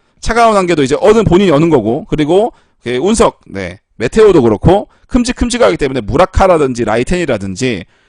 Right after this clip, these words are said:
보스에서 아마 상위 순위를 하긴 힘들지 않을까.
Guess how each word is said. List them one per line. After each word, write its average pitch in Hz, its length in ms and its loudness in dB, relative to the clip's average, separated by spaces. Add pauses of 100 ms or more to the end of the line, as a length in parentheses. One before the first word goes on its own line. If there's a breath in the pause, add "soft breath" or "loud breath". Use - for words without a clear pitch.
보스에서 214 460 0
아마 147 500 2 (260 soft breath)
상위 269 340 0
순위를 202 560 2
하긴 208 260 -4
힘들지 233 380 0
않을까. 117 420 -4